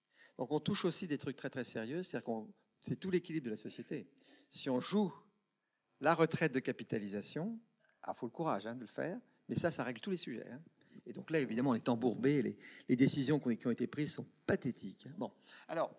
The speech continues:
qu'est-ce que c'est qu'un verre ? Un verre, c'est comme un, c'est comme un costume. Parce que, si vous voulez, ce qui fait la force des verres, c'est que tous les verres sont différents. Hein ?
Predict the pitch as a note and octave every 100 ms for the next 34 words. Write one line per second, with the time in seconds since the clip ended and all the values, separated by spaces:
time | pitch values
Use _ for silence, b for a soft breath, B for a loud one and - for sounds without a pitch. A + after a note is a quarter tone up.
0 | - G#3+ - F#3 - A3 D3+ B2 A2 D3
1 | G3 G#3+ G3 - B B B B B D3+
2 | D3 G#3 - - D3 D#3 D3+ - C#3 C3
3 | D3+ D#3+ B2 - A#2 G2 F#2 - _ _
4 | _ _ _ _ _ _ B B B -
5 | C3 - - E3+ D#3+ - - E3+ - D#3+
6 | A#2 - D3 A2+ G2+ A2+ A#2 E3 F#3 -
7 | B2+ - - - - D#4 F#3+ B2 D3 D3+
8 | - G#2+ G2+ A2 E2+ - _ _ _ _
9 | _ _ _ _ _ - -